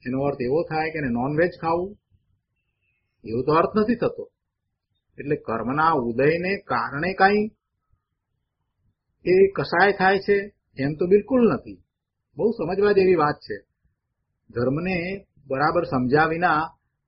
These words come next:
પોતે રાગી દ્વેષી જાતે થાય છે, પણ પોતાને દોષિત નહીં ઠેરાવતા એ બધું કર્મ ઉપર છોડી દે છે. આ જ મોટામાં મોટી જીવની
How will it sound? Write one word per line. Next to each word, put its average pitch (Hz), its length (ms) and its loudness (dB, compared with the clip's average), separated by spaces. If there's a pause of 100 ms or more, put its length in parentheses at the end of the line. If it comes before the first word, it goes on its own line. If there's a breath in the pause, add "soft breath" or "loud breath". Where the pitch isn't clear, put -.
પોતે 156 320 -2
રાગી 143 320 -2
દ્વેષી 147 360 -4
જાતે 120 380 2
થાય 135 280 0
છે, 147 300 -2 (420)
પણ 156 140 -8
પોતાને 185 760 0 (760)
દોષિત 170 400 -2
નહીં 170 260 2
ઠેરાવતા 175 760 4 (320)
એ 185 60 2
બધું 170 220 2
કર્મ 208 280 2
ઉપર 196 200 0
છોડી 147 280 0
દે 104 160 -2
છે. - 140 -16 (680)
આ 190 220 4
જ 220 80 6
મોટામાં 180 520 2
મોટી 165 400 -4 (680)
જીવની 143 540 -4